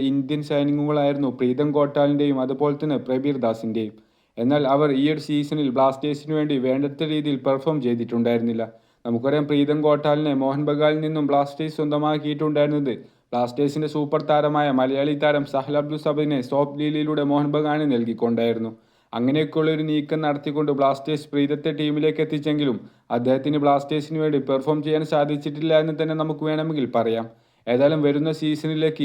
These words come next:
ഈ രണ്ടു താരങ്ങളെയും ബ്ലാസ്റ്റേഴ്സ് ഓഫ്ലോഡ് ചെയ്യാൻ തീരുമാനിച്ചിട്ടുണ്ടെന്ന രീതിയിലാണ് ഐ എഫ് ടി ന്യൂസ് മീഡിയ പുതിയൊരു അപ്ഡേഷൻ പങ്കുവച്ചിട്ടുള്ളത്. ഐ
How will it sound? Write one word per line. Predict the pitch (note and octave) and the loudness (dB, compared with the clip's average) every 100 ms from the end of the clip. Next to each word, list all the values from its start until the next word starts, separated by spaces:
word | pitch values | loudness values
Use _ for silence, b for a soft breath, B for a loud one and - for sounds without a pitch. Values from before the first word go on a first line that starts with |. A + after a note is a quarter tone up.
| C3+ | 0
ഈ | D3+ | 0
രണ്ടു | D#3 D3+ D#3 | 0 0 2
താരങ്ങളെയും | D3 D3+ D3+ D3+ C3+ | 2 2 0 0 2
ബ്ലാസ്റ്റേഴ്സ് | C#3 C#3 - D#3 C#3+ C3 | 2 2 0 -4 -2 -2
ഓഫ്ലോഡ് | C3+ C#3+ D#3 E3 | -4 -2 -2 -2
ചെയ്യാൻ | D#3+ D#3 D#3 | -2 -4 -2
തീരുമാനിച്ചിട്ടുണ്ടെന്ന | D3+ D3+ D3+ D3+ D3 D3+ D#3 D3+ D#3 D3 | -2 -2 0 -2 -2 -4 -2 -2 -2 -2
രീതിയിലാണ് | D3+ D3 D3 C#3 G#2+ B B B A#2 | 0 0 0 0 -2 B B B 0
ഐ | C3 | 0
എഫ് | B2+ C3 | 0 -2
ടി | D#3+ | -2
ന്യൂസ് | D#3+ D3+ D#3+ | -2 -4 -4
മീഡിയ | D3+ C#3+ C#3+ | 0 0 0
പുതിയൊരു | D3 D3+ D3 | 0 0 0
അപ്ഡേഷൻ | C#3+ D#3 D#3 D3+ B2+ | 2 0 2 -2 -2
പങ്കുവച്ചിട്ടുള്ളത്. | A#2 A#2+ A#2+ A#2 A#2 A#2 A#2+ A#2+ B B | 0 -2 -2 -4 -2 -2 -2 -8 B B
ഐ | A#2+ | -2